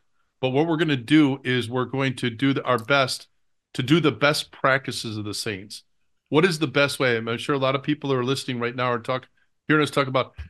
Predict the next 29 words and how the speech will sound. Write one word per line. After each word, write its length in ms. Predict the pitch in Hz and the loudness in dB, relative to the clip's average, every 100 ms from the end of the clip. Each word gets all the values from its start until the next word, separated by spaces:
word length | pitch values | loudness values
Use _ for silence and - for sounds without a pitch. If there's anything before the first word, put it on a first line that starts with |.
| _ | _
get 120 | 127 143 | 2 2
as 100 | 135 | 2
close 380 | - 151 151 | -2 -2 -2
as 80 | 151 | -4
we 100 | 143 | -6
can 180 | 131 135 | -4 -4
to 60 | 120 | -4
get, 300 | 123 117 113 _ _ _ | -8 -10 -18 _ _ _
and 120 | 127 | 0
they 60 | 139 | 2
might 200 | 139 160 | 2 2
be 140 | 160 | 4
asking 260 | 151 147 151 | 2 2 -4
themselves, 240 | 135 131 - _ _ | -4 -4 -6 _ _
"But 100 | 147 | 0
how 300 | 135 - 170 | 0 0 -2
can 160 | 170 160 | 0 0
I 80 | 143 | 0
do 180 | 131 143 | 2 2
that?" 240 | 117 107 _ _ _ | 2 -2 _ _ _
Well, 100 | 120 | 0
that's 300 | 131 160 175 | 2 2 2
what, 340 | 165 160 151 139 | -4 -4 -6 -2
that's 220 | 147 156 | 0 0
what 100 | 139 | -2
we're 140 | 139 | 0
gonna 180 | 151 135 | 2 0
do 200 | 127 123 | -2 -4
together, 440 | 120 110 104 90 | -4 -4 -6 -6